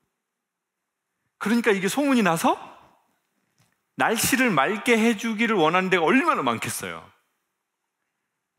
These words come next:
그러니까 얘네가 이제 계속 돈도 벌고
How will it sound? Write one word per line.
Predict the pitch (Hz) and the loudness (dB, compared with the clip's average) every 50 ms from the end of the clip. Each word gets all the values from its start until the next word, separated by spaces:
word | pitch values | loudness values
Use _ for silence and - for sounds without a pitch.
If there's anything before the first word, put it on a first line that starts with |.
| _ _ _ _ _ - | _ _ _ _ _ -6
그러니까 | - 247 277 247 254 214 165 131 | -2 0 0 2 2 2 2 2
얘네가 | 139 156 180 196 196 196 | 2 2 2 2 0 0
이제 | 170 147 147 | 0 -2 -4
계속 | - - 156 151 165 - | -4 -4 -4 -4 -6 -6
돈도 | - 147 143 156 151 165 143 | -4 -4 -4 -2 -2 -2 -2
벌고 | 139 135 131 127 170 214 | -2 -2 -2 -2 -4 -6